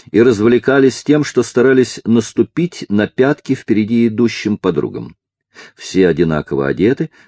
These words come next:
на всех широкополые шляпы, из-под которых насмешливо сверкают серые и карие кошачьи глаза. Носы у них ещё блестели от жира, кое у кого были прыщи на лице,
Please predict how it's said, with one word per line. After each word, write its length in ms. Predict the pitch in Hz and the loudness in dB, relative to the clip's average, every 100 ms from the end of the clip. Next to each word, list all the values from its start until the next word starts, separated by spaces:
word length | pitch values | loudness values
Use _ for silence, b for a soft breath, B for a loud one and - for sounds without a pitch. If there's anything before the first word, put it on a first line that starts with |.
| b | b
на 120 | 80 | -6
всех 440 | - 101 113 - - | -4 2 2 0 -16
широкополые 720 | - 90 78 82 80 80 78 | -6 -4 -2 -4 -2 0 -2
шляпы, 600 | - - 76 107 131 123 | -4 -4 -2 -2 0 -2
из-под 280 | 110 - - | -2 -6 -6
которых 380 | 87 95 90 82 | -2 0 -2 -4
насмешливо 680 | 78 - 98 139 - 117 | -8 -4 -4 -4 -2 -2
сверкают 580 | 107 80 - 87 87 73 | -2 -2 -4 2 2 0
серые 560 | - 104 127 120 117 - B B | -4 0 2 4 2 -2 B B
и 140 | 87 | -2
карие 540 | 87 92 101 101 95 90 _ _ | 0 0 0 0 -2 -4 _ _
кошачьи 680 | - - - 151 - - 69 | -10 -8 -4 -4 -4 -10 -8
глаза. 560 | 62 64 50 60 69 B B B _ | -6 -6 -6 -4 -4 B B B _
Носы 420 | 90 104 - 113 | -4 -4 -2 0
у 100 | 107 | 2
них 220 | 107 98 | 2 -2
ещё 260 | 92 - 101 | -6 0 0
блестели 480 | 90 95 - 101 90 | 2 -2 2 2 2
от 140 | 87 | 0
жира, 480 | 73 78 107 71 65 b b | -2 0 2 2 0 b b
кое 240 | - 110 113 | 2 4 6
у 80 | 107 | 4
кого 300 | 107 110 101 | 2 4 4
были 240 | 107 104 | 4 2
прыщи 720 | - 101 101 - - - 131 | 0 -2 -2 -4 -12 -2 0
на 100 | 120 | 2
лице, 460 | 101 92 - 90 | 0 0 0 -2